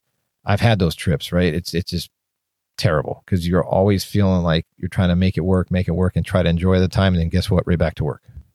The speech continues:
So you're constantly in the red, even on those days off when you shouldn't be. So what did I do? I moved slower. Like, literally, instead of just grabbing all the stuff out of the compartments and slamming down the chairs and setting up the barbecue and blah, blah, blah, blah, blah,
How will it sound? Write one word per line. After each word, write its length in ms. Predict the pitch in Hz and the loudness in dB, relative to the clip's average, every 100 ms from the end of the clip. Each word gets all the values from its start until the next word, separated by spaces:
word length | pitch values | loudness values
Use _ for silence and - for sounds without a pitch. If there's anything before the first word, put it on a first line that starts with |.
| _ | _
So 140 | - 92 | -6 -4
you're 120 | 87 | -4
constantly 560 | - 101 - 98 95 | 0 0 2 0 2
in 120 | 90 87 | 0 0
the 80 | |
red, 340 | 82 90 80 73 _ _ _ _ _ _ _ _ _ _ _ _ - | 2 2 2 -2 _ _ _ _ _ _ _ _ _ _ _ _ -4
even 200 | 113 127 | 2 4
on 80 | 131 | 4
those 100 | 127 | 4
days 240 | 143 123 | 2 2
off 280 | 131 95 - | 2 0 -2
when 100 | 92 | -2
you 80 | 92 | -2
shouldn't 340 | - 165 69 | -2 -4 -4
be. 160 | 76 67 _ _ _ _ _ _ _ _ _ _ _ _ _ _ _ _ _ _ _ _ _ _ | -6 -8 _ _ _ _ _ _ _ _ _ _ _ _ _ _ _ _ _ _ _ _ _ _
So 140 | - | -6
what 140 | 98 104 | -2 2
did 100 | 107 | 2
I 60 | |
do? 320 | 104 110 113 113 _ _ _ | 2 2 0 -4 _ _ _
I 80 | 98 | -4
moved 240 | 101 98 - | 0 -2 -4
slower. 460 | - 82 64 - _ _ _ _ _ _ _ _ _ _ _ _ _ _ _ - | -2 0 -2 -6 _ _ _ _ _ _ _ _ _ _ _ _ _ _ _ -6
Like, 120 | 113 | -2
literally, 540 | 131 151 127 117 101 92 _ _ _ _ _ _ | 0 2 2 2 2 -2 _ _ _ _ _ _
instead 240 | 107 139 131 | -6 -2 0
of 80 | |
just 180 | 120 - | 0 -4
grabbing 360 | - 113 117 120 | 0 2 4 2
all 60 | |
the 60 | 113 | 2
stuff 200 | - 120 | 0 0
out 40 | |
of 40 | 120 | 0
the 80 | 117 | -2
compartments 440 | 107 117 117 104 | -2 0 -2 -4
and 80 | - | -8
slamming 420 | - 123 123 113 | -4 0 0 2
down 160 | 113 117 | 0 0
the 60 | |
chairs 320 | - 117 110 | -2 -2 -2
and 100 | 170 | -4
setting 200 | - 127 | -2 -2
up 80 | 123 | 0
the 80 | 107 | 0
barbecue 400 | 110 113 110 101 | 0 0 -2 -6
and 80 | 87 | -4
blah, 100 | 131 | -2
blah, 100 | 127 | 0
blah, 120 | 123 | 0
blah, 100 | |
blah, 80 | 107 | 0